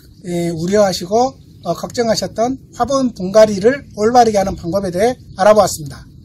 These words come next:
여러분도 이 방법을 참고를 하셔서, 어, 묘목을 사십 센치 화분에 식재를 하셔서,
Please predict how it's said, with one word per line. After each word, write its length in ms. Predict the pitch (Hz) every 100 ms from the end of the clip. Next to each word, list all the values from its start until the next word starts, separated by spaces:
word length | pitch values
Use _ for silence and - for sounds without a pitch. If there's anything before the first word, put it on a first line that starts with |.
| - - - - - - - 175
여러분도 480 | 220 254 240 220
이 160 | 190 240
방법을 400 | 202 202 233 214
참고를 340 | - 254 262
하셔서, 480 | 185 185 262 233 135 - - - - - - _
어, 180 | 185 180
묘목을 720 | 185 240 254 247 226 269 294
사십 400 | - 294 302 -
센치 260 | - 240 214
화분에 380 | 185 226 226 202
식재를 400 | - 254 226 175
하셔서, 560 | 196 240 208 247 311